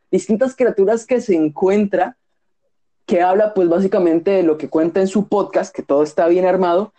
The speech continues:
Entonces usted se encuentra con dos cosas en la, en la, eh, mientras ve la serie. En una conversación, una charla bastante interesante sobre los temas que ya le mencioné,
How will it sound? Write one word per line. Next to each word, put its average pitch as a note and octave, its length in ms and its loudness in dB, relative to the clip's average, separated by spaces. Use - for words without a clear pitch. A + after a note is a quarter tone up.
Entonces B3 300 2
usted F#3+ 160 -2
se G3 100 -2
encuentra F#3+ 280 0
con D#3 140 2
dos C#3+ 160 -2
cosas D3 320 -2
en C3 80 -2
la, B2+ 200 -2
en D#3 160 0
la, D3+ 180 0
eh, D#3 120 0
mientras E3 360 2
ve D#3+ 100 0
la D#3+ 80 0
serie. C3 320 -4
En G#3+ 120 2
una D4 160 2
conversación, G3 600 0
una A3 280 2
charla A3+ 500 0
bastante G#3 580 0
interesante G#3 720 0
sobre E3+ 280 2
los C#3+ 180 -2
temas D#3+ 300 -2
que F#3 80 0
ya D#3 120 2
le E3 120 2
mencioné, F3 560 0